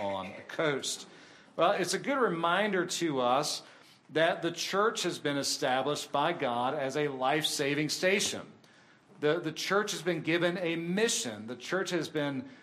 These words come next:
uh, established with mission work in its D N A. In its very design, God has called the church to be a lighthouse,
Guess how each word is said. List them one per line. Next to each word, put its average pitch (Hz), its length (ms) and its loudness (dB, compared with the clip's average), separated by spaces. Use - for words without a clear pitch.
uh, 120 400 0
established 180 800 2
with 151 260 0
mission 190 840 2
work 165 600 2
in 180 200 0
its 170 240 -2
D 165 260 0
N 143 120 0
A. 131 320 -2
In 135 140 -4
its 131 180 -6
very 202 520 0
design, 135 1000 0
God 135 260 2
has 151 160 -2
called 143 440 2
the 147 80 -4
church 123 580 -6
to 127 100 -8
be 117 420 -2
a 110 60 -6
lighthouse, 156 760 2